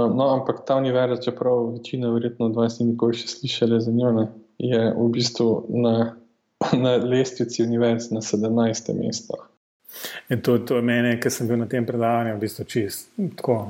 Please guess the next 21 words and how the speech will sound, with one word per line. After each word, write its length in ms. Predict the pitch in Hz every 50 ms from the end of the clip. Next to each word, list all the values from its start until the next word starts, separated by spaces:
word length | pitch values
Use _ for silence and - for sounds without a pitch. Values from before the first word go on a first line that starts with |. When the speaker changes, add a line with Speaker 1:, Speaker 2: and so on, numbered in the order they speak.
| 110 120 127
Speaker 2:
če 160 | - - 127
ne 100 | 117 117 120
bi 100 | 123 120
sedel, 300 | 120 131 120 120 123 117
bi 120 | 110 113
se 100 | 95 117
pa 80 | 98 110
takrat 300 | 104 117 107 - 113 -
sesedel 400 | - - 104 - - 113 110 110
dol, 240 | 104 104 104 113 110
ne. 140 | 101 98 95 101 _ _ _ _ _ _ _ _ _ _ _ - - _ _ _ _ _
Ker 200 | - - - 123
Speaker 1:
Ja. 120 | 117 117 113 113 - - - - - - 294 294 - 294 240
Speaker 2:
res 340 | 156 135 139 135 131 113 -
nimaš 560 | 139 135 131 127 117 110 - - - - - - - - _ _ _ _ _ _ _ _ _ -
nekako, 500 | 135 120 113 110 - 123 113 - - - - - - - - - - - - - -
zdaj 240 | - 120 117 123
se 100 | 113 139
vprašaš 420 | 135 135 127 120 117 120 123 113 117
v 80 | 127
bistvu, 300 | 120 123 117 120 - 123